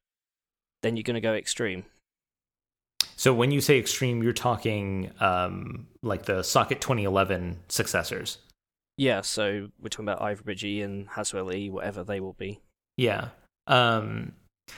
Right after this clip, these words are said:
Speaker 2: I think that makes sense. I, I think ultimately, though, what happens here is you have Haswell show up. That is the desktop enthusiast platform, still socketed. Broadwell shows up, and you kind of can't get it unless it's in, t-, in a tablet or in a notebook.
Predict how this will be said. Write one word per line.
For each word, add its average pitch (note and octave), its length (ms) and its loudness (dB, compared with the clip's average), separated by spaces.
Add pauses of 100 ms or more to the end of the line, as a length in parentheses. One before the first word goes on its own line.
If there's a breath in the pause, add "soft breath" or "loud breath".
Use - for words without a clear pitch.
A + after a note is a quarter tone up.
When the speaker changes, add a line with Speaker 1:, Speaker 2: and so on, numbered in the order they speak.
(160 loud breath)
Speaker 2:
I F3 100 6
think A#3 160 4
that F#3+ 100 4
makes D#3 160 2
sense. E3 240 4
I, D#3 220 6
I D#3 80 4
think E3 320 2
ultimately, C3+ 460 2
though, A2+ 140 2
what A2 120 2
happens A#2 400 2
here G2+ 260 2
is G2 380 0 (300 loud breath)
you A2 140 0
have G#2+ 200 4
Haswell C3+ 460 4
show A2+ 280 2
up. G2 320 2 (360 loud breath)
That A#2+ 200 8
is A#2 160 2
the A2+ 160 4
desktop A2 560 2
enthusiast F#2+ 480 -2
platform, F#2+ 460 2
still A2 260 2
socketed. F#2+ 580 -2 (380 loud breath)
Broadwell B2 420 6
shows A#2+ 340 2
up, G#2+ 460 0
and G2+ 580 -2 (120)
you G2+ 120 -4
kind G#2 280 -2
of G2 120 -2
can't G#2 360 -2
get G2 160 2
it G2 160 2
unless F#2+ 320 0
it's F#2+ 160 0
in, F2+ 160 -2
t-, C3 160 -2
in A#2 100 -2
a F#2 80 0
tablet F#2 560 2
or F#2+ 240 0
in F2+ 380 -2
a G2 80 0
notebook. F#2+ 520 -2